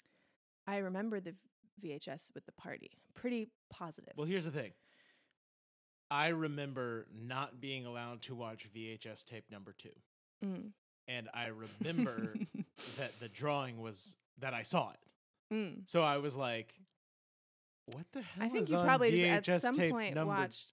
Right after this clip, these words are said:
Speaker 2: two
Speaker 1: Right.
Speaker 2: if
Speaker 1: Well, and
Speaker 2: I'm
Speaker 1: V H S number
Speaker 2: allowed
Speaker 1: one
Speaker 2: to
Speaker 1: is,
Speaker 2: watch
Speaker 1: I mean, that,
Speaker 2: this?"
Speaker 1: the drawing scene is far more graphic than the spoiler sex scene.
Speaker 2: Well,
Speaker 1: 'Cause
Speaker 2: but
Speaker 1: there's
Speaker 2: it wasn't
Speaker 1: nothing
Speaker 2: about the
Speaker 1: graphic.
Speaker 2: sex. It was about
Speaker 1: Oh,
Speaker 2: thousands
Speaker 1: the,
Speaker 2: of people
Speaker 1: the
Speaker 2: dying.
Speaker 1: death.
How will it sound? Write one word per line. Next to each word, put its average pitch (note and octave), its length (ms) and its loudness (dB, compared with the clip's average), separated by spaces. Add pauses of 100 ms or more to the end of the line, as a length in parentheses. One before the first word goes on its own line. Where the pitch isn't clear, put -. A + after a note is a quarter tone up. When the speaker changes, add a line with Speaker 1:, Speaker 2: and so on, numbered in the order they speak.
Speaker 2:
two D#3+ 500 8
Speaker 1:
Right. F3+ 260 0 (300)
Speaker 2:
if G#3+ 60 2
Speaker 1:
Well, A#4 220 10
and B3 120 6
Speaker 2:
I'm G#3+ 120 12
Speaker 1:
V D#4+ 60 10
H - 40 8
S E4+ 40 8
number G#3 220 10
Speaker 2:
allowed A3 240 10
Speaker 1:
one A3 160 8
Speaker 2:
to F#3 60 10
Speaker 1:
is, D3 60 4
Speaker 2:
watch F#3+ 520 6
Speaker 1:
I G#3+ 40 -4
mean, A3 120 6
that, C#4+ 260 12
Speaker 2:
this?" - 220 -4
Speaker 1:
the G#3+ 100 0
drawing A#3+ 380 2
scene G3+ 160 -2
is F3+ 120 -4
far G3 180 -2
more F3 120 -2
graphic F3 420 -2
than F3 180 -4
the E3 400 -2
spoiler F3 580 -2
sex C4+ 360 -2
scene. F3+ 400 -2 (360)
Speaker 2:
Well, F3+ 340 10
Speaker 1:
'Cause E3 120 6
Speaker 2:
but E3 60 6
Speaker 1:
there's F3 140 10
Speaker 2:
it - 60 10
wasn't F#3+ 260 10
Speaker 1:
nothing - 20 -
Speaker 2:
about E3+ 320 8
the F3+ 100 4
Speaker 1:
graphic. F3 160 8
Speaker 2:
sex. - 320 -6
It C3 160 -4
was A#2+ 260 -4
about A2+ 480 -4
Speaker 1:
Oh, - 40 -20
Speaker 2:
thousands C#3 360 -2
Speaker 1:
the, - 20 -12
Speaker 2:
of - 40 -18
people F#2+ 180 -12
Speaker 1:
the - 80 -2
Speaker 2:
dying. E3+ 80 0
Speaker 1:
death. E3 240 -2